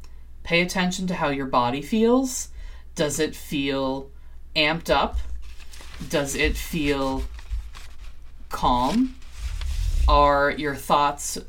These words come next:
racing? Is there a sense of knowing within you that something is true, or is there a lot of questioning and spinning?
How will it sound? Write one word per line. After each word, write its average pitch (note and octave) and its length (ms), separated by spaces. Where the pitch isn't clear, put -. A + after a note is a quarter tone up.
racing? A3 800
Is E3 220
there D#3 420
a D#3 80
sense E3 540
of D3+ 300
knowing D3 640
within D3 360
you D#3 160
that C#3 180
something C#3+ 480
is C3 200
true, E3 640
or D3+ 180
is C#3+ 180
there D3 220
a C#3+ 60
lot C#3 400
of C#3 180
questioning C3+ 880
and B2+ 200
spinning? A#2 680